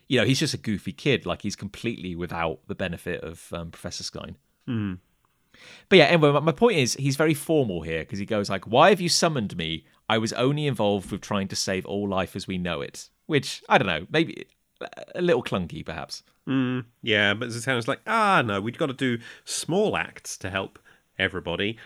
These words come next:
Speaker 2: and I've got an idea." And basically, over this,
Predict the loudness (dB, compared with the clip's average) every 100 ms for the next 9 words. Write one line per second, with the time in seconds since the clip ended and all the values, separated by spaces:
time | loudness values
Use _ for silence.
0 | -14 -2 2 2 4 2 0 0 0 2
1 | 0 0 -2 -4 2 2 2 -2 0 0
2 | 2 0 0 -2 -4 -6